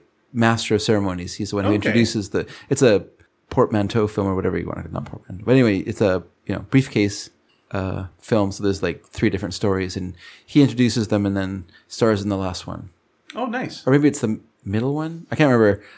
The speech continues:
Speaker 1: The, the problem with, uh, Black Sabbath is it was, it was, uh, issued in North America by,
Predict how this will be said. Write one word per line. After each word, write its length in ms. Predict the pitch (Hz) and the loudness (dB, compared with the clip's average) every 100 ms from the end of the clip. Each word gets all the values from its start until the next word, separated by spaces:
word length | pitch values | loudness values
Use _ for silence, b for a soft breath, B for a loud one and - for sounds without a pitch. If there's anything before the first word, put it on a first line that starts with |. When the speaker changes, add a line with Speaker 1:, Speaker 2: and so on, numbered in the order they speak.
| B | B
Speaker 1:
The, 240 | 143 135 113 _ | 4 4 2 _
the 80 | 120 | 0
problem 240 | 156 147 | 2 4
with, 220 | 127 - | 2 2
uh, 360 | 113 101 98 92 - _ _ _ - | 2 6 4 2 -8 _ _ _ -2
Black 200 | 120 113 | -2 0
Sabbath 260 | 117 101 | 0 2
is 140 | 110 117 | 0 2
it 60 | |
was, 240 | 104 101 - _ _ | 2 0 -4 _ _
it 80 | 110 | -2
was, 260 | 104 98 104 | -2 -2 -2
uh, 300 | 95 92 90 _ - b b _ _ - - - _ _ - | -2 -4 -8 _ -20 b b _ _ -16 -16 -18 _ _ 0
issued 280 | 143 143 120 | 4 6 6
in 180 | 107 | 4
North 160 | 107 104 | 2 2
America 300 | 117 110 110 | 4 4 4
by, 300 | 98 92 | 2 0